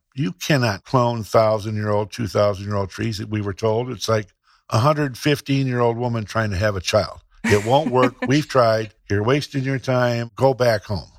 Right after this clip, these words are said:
Speaker 1: That's what we heard from most academics and most Forest Service people. So we blundered on and we broke through, and I'm happy to say we have cloned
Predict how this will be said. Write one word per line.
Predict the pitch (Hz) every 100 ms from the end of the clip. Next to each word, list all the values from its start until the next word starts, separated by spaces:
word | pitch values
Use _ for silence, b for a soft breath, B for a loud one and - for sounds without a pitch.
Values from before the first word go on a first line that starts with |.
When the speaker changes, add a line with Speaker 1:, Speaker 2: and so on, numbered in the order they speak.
| -
Speaker 1:
That's | 113 - -
what | 117 123
we | 120
heard | 117 117
from | - 98 90
most | 120 -
academics | 117 107 98 127 139 160 -
and | 98 95
most | 101 104 -
Forest | 110 113 101
Service | 107 95 92
people. | - 90 117 113
So | - - 117 113 110 107
we | - 117
blundered | 104 127 127 123 120
on | 120 127
and | 117 110 104
we | 113
broke | 92 113 107
through, | - 117 123 123
and | 104 98 - -
I'm | 101
happy | 117 123 131
to | 110
say | - 110 110
we | 110
have | 113 101
cloned | - 113 110 113 107